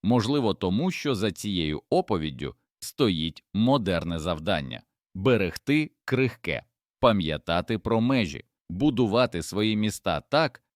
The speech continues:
аби жодна буря не змусила нас соромитися їхньої етики.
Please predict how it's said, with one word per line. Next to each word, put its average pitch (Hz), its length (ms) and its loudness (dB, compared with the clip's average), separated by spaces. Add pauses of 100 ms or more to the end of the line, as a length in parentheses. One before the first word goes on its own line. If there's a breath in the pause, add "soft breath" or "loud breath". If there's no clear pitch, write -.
аби 110 340 2
жодна 165 520 0
буря 160 460 2 (100)
не 123 240 2
змусила 156 580 0
нас 135 240 2
соромитися 110 840 0 (200)
їхньої 98 760 -2
етики. 76 560 -4